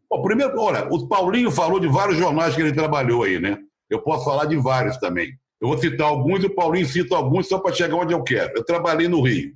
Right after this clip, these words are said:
Jornal do Brasil, Correio da Manhã, Jornal dos Esportes, Diário de Notícias, Última Hora,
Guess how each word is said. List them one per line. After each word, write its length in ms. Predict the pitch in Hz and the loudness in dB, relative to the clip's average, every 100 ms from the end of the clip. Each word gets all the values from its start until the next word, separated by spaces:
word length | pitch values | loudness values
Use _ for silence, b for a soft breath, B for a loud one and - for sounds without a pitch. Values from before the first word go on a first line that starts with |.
| _ | _
Jornal 240 | 113 127 156 | -4 -2 0
do 60 | |
Brasil, 540 | 147 127 104 117 135 131 - _ - | 0 0 0 2 2 0 -8 _ -6
Correio 300 | 113 131 139 | -2 0 2
da 100 | 127 | 2
Manhã, 540 | 117 101 104 107 107 - _ _ - | 2 2 0 0 -4 -8 _ _ -6
Jornal 380 | 123 120 151 143 | -2 0 0 0
dos 100 | 127 | 0
Esportes, 600 | 107 - 107 107 107 - - _ - | -2 -2 0 0 -2 -8 -18 _ -6
Diário 320 | 120 151 151 | -2 0 2
de 60 | 131 | 2
Notícias, 640 | 110 - 107 101 107 101 - _ - | 0 0 -2 -2 -4 -8 -8 _ -4
Última 420 | 151 135 139 120 | -2 0 0 0
Hora, 480 | 104 110 110 110 | 0 0 0 0